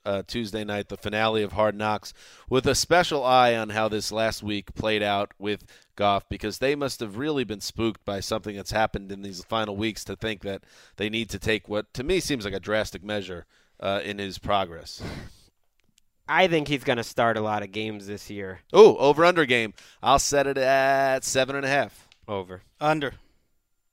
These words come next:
Speaker 1: The guy who's opening out of uniform in week one will start more than half their game.
Speaker 3: He's
Speaker 2: Fi-
Speaker 3: not ready.
Speaker 2: Fisher is already saying that he might b-, bump up to backup. You g-, lose a couple games. I,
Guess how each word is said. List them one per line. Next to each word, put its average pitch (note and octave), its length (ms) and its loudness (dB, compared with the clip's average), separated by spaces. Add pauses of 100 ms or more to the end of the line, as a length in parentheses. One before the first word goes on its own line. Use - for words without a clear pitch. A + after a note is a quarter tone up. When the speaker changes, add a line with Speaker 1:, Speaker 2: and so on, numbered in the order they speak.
(300)
Speaker 1:
The B2 60 -8
guy C#3 160 6
who's C3 160 -2
opening C#3+ 680 0 (300)
out B2 200 4
of A#2 120 -4
uniform G#2+ 720 -8
in G2+ 140 -14
week A2 240 -10
one G#2+ 260 -8
will G2+ 80 -16
start A2 360 -6
more A2 160 -4
than A2 120 -6
half A2 220 -4
their G#2 100 -8
game. G2+ 220 -8
Speaker 3:
He's D#3+ 200 -6
Speaker 2:
Fi- C3 40 0
Speaker 3:
not D#3+ 220 4
ready. C#3+ 260 2
Speaker 2:
Fisher F3 560 4
is E3+ 140 4
already E3+ 360 8
saying D#3+ 440 2
that C3+ 260 -4
he C3+ 140 -2
might C#3+ 360 0
b-, B2+ 80 -12
bump B2+ 380 2
up C#3+ 260 4
to B2+ 400 0
backup. C#3 640 2 (280)
You A2+ 120 -8
g-, A2+ 140 -12
lose C#3+ 400 2
a D#3 40 0
couple C#3+ 340 2
games. B2+ 400 0
I, C#3 180 4